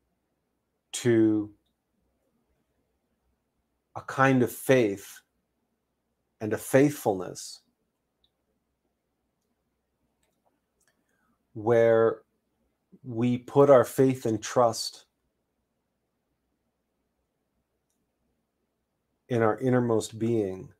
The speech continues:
to carry us through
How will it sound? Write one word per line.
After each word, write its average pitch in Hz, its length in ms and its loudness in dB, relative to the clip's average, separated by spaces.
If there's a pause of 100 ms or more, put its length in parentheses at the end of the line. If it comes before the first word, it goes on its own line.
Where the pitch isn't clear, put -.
(840)
to - 80 -20
carry 120 460 0
us - 200 -6
through 107 560 -2